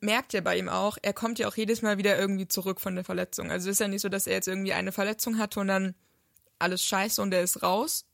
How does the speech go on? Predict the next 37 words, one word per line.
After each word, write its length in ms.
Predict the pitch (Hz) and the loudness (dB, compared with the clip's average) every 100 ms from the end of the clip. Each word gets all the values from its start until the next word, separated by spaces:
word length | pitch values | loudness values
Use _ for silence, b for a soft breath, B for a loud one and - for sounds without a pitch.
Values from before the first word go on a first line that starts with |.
| - | -4
sondern 340 | 208 202 202 | 0 0 0
er 80 | 190 | -2
kommt 240 | - 214 | -2 -2
ja 80 | 208 | 0
wieder 160 | 202 190 | -2 -2
zurück 380 | 208 190 240 | -2 2 2
und 240 | 208 208 - b b b b b b | 2 -2 -6 b b b b b b
zeigt 260 | - 214 208 | 0 0 2
immer 220 | 214 208 | 0 0
wieder, 300 | 226 214 190 | 4 4 4
was 160 | 185 196 | 2 2
er 100 | 175 | 0
eigentlich 260 | 190 185 | 0 -4
drauf 320 | - 190 196 | -2 -2 0
hat 180 | 214 202 | 0 0
und 280 | 196 185 180 | -2 -4 -4
wie 240 | 196 185 180 | -6 -6 -6
krass 340 | - 190 - | -6 -4 -4
gut 200 | 208 202 | -6 -2
er 100 | 214 | 0
ist. 260 | 214 214 - | 0 0 0
Und 400 | 190 185 190 - b b b b b b _ _ | 0 0 -4 -6 b b b b b b _ _
ich 100 | 185 | 0
meine, 140 | 208 | 4
am 80 | 208 | 4
Ende 240 | 180 220 208 | 4 2 4
weißt 240 | 208 - | 4 2
du 40 | |
nie, 320 | 202 214 220 208 - 113 | 2 4 2 0 -4 -12
wie 160 | - 190 | -6 -2
die 100 | 185 | 0
Spieler 560 | - 202 196 190 185 - - | 0 4 6 6 4 0 -8
in 100 | 190 | -4
der 120 | 185 | 0
N 80 | 170 | 0
F 160 | 190 - | -2 -2
L 500 | - 196 190 190 | 0 2 2 -2